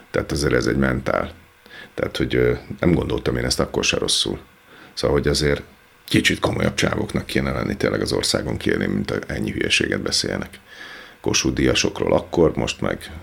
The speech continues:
nem tudom, áramról. Hogy, ö, igen, azt vártam, hogy, ö, mellém lépjenek még tizen, és azt mondják, hogy mi is egyetértünk ebben.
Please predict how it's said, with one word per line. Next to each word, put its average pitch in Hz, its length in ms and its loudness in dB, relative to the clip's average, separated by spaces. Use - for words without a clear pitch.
nem - 180 -6
tudom, - 340 -8
áramról. - 600 -2
Hogy, 65 200 -4
ö, 69 560 2
igen, - 260 4
azt 78 180 2
vártam, - 420 0
hogy, 67 220 0
ö, 65 360 4
mellém 62 340 2
lépjenek 53 440 -2
még 55 140 -4
tizen, 60 260 0
és 52 120 2
azt - 180 -2
mondják, 53 240 -2
hogy 53 120 -2
mi 53 80 -2
is - 140 0
egyetértünk - 680 -4
ebben. - 340 -4